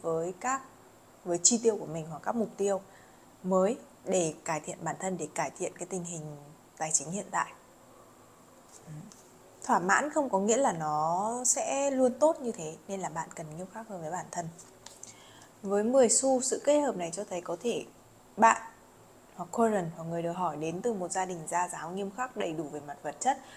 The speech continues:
nhưng không khí gia đình luôn có phần ngột ngạt, bí bách, chịu nhiều kiểm soát, là kiểu gia đình mà người ngoài nhìn vào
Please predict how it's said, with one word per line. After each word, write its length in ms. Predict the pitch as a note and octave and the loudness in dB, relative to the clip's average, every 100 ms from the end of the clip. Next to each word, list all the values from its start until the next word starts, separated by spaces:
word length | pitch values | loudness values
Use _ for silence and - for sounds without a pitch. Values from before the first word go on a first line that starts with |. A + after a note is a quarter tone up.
| - | -12
nhưng 200 | A#3 A#3 | -4 -2
không 120 | C4 A#3+ | 0 -2
khí 220 | - E3+ | -2 -2
gia 140 | G3+ | 0
đình 240 | F#3+ E3+ E3 | 0 -2 -2
luôn 160 | G3 | -2
có 80 | F#3 | -4
phần 220 | - F#3 D#3 | -8 -10 -8
ngột 140 | D3+ - | -12 -10
ngạt, 200 | D#3+ D3+ - | -8 -8 -6
bí 160 | E3+ | -4
bách, 180 | F3 C4 | -2 -2
chịu 200 | C4 - F3 | -2 -4 -4
nhiều 120 | E3 C#3 | -8 -8
kiểm 160 | D3 C3 | -8 -4
soát, 280 | - A3+ - - - | 0 0 0 -14 -6
là 180 | G3+ F#3 - | 2 2 2
kiểu 140 | E3 | 0
gia 140 | F3+ | 2
đình 180 | G#3 F3+ | 0 0
mà 60 | E3+ | -2
người 200 | E3+ E3+ | -2 -2
ngoài 260 | E3+ E3+ | -2 -2
nhìn 240 | E3 E3 D#3+ | -2 -2 -2
vào 320 | D#3+ D#3 D3+ | 0 0 -4